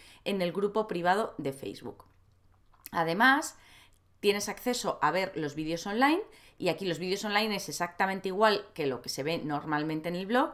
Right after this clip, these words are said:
es decir, por ejemplo, este capítulo, el capítulo ciento sesenta, que dura veintitrés minutos cuarenta y tres segundos. Estos veintitrés minutos cuarenta y tres segundos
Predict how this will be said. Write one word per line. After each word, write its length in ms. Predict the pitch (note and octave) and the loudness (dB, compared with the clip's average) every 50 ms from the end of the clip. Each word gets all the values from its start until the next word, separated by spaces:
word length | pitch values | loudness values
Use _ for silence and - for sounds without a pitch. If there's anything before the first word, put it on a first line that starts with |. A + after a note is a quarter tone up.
| - - - - | -8 -18 -12 -8
es 140 | E3 D#3 - | -6 -4 -4
decir, 340 | F3 - - E3+ D3+ - | -4 -6 -6 -8 -8 -8
por 100 | - C3+ | -8 -10
ejemplo, 420 | C3 - F3 E3 D#3+ - C3+ A2+ - - - - - - | -8 -8 -8 -8 -8 -6 -8 -8 -8 -12 -20 -20 -16 -10
este 240 | - E3+ - - F3+ | -8 -8 -6 -4 0
capítulo, 420 | F3 A3 A3 A#3+ A#3 A#3 C#4 B3+ A3 | 0 2 2 0 -2 -2 0 0 0
el 80 | F#3 | 0
capítulo 380 | - D3 D3 E3 - E3 D3+ D3 | 0 -2 -4 -2 -2 -2 -2 -2
ciento 320 | - D#3+ D#3+ E3 E3 F#3+ | -2 -4 -4 -4 -4 -6
sesenta, 500 | F3+ - - - A#3+ A#3+ A#3 B3 C#4 C#4+ - - - - - - - | -6 -6 -4 -2 -2 0 0 0 0 -2 -4 -14 -20 -20 -14 -4 2
que 160 | A#3 A#3 A3 | 2 2 2
dura 360 | G#3 A3+ A3+ B3+ C4+ C4 - | 2 2 4 4 4 4 0
veintitrés 680 | - F#3+ F#3 F#3 F3 D#3+ E3 E3 - - G3 G3+ G3+ A3 | -4 0 0 0 0 0 -4 -6 -2 0 0 0 0 0
minutos 380 | A3+ A3 A#3 A#3+ A#3+ C#4+ C#4+ | -2 0 0 -2 -2 -4 -6
cuarenta 400 | - - F3+ D#3+ D3+ D3 C#3+ D3 | -2 0 0 0 0 0 -2 -4
y 60 | C#3 | -4
tres 200 | C#3 - E3+ D#3+ | -4 -2 -4 -4
segundos. 480 | - - C3+ C3+ C3+ C3 - - - - - - - - _ | -4 -6 -6 -8 -8 -10 -10 -12 -16 -20 -20 -20 -20 -14 _
Estos 280 | - F3+ E3+ - F3+ D#3+ | -6 -6 -4 -4 -6 -4
veintitrés 440 | F3 E3 D#3 D#3+ D#3 G3+ G3+ G#3 A3 | -4 -4 -6 -4 -4 -2 -2 0 2
minutos 460 | A#3+ A#3 A#3+ B3 A#3+ - D3 - - | 2 4 2 2 2 -2 -4 -4 -6
cuarenta 480 | - - E3 - - C#3+ C#3+ C#3 D3 | -6 0 2 2 2 2 0 -2 -4
y 60 | C3+ C3 | -4 -4
tres 240 | - F3+ F#3+ G3 | -2 -2 -2 -2
segundos 640 | - - A3+ G#3+ A#3+ B3+ A#3+ G#3 B3 D#4+ - - | -2 -2 0 2 2 2 2 2 0 -2 -4 -10